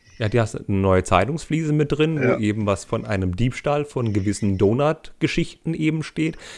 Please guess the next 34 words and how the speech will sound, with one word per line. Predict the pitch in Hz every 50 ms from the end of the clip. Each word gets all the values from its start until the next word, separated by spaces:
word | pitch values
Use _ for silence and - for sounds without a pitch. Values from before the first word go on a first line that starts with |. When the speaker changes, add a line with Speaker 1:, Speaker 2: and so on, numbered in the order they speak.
| - - -
Speaker 1:
Es | - 104 -
sind | - 117 110
große | 101 - - 95 110 127 131 - 135
sechs | 123 131 117 -
mal | 127 120 117 107
sechs | 107 110 117 -
weiße | 113 98 101 107 110 - 160 -
Fliesen | - - 156 160 156 - 160 156
mit | 156 147 143
drin, | 151 156 156 147
die | 147 147 147
eine, | - 110 101 101 101 101 101 101 98 98 101 101
einen | 101 95 92 90 -
Waschsalon | - 113 - - 147 143 147 151 -
ankündigen, | 147 151 143 - 147 143 151 147 139
was | 131 117 -
jetzt | 113 - -
eben | 101 104 104 104 98
diese | 101 92 101 95
Referenz | 95 87 87 92 87 90 98 117 117 -
auf | - 117 -
die | - 101 92
Brickbank | 87 - 117 117 - - 147 156 151 156
war | 151 151
das | 156 147 -
gewesen. | 160 143 147 143 147 151 165 175
Speaker 2:
Brickbank | 151 127 123 - - 117 113 -
war | 117 104 107
das, | 113 107 - -
ja. | 107 110 110 - _ _ - - -
Speaker 1:
Genau, | 110 107 107 113 120
Speaker 2:
Richtig. | - - - - - - - -
Speaker 1:
äh, | 123
angeht. | 127 135 - 131 135 135 135 143 143 143 143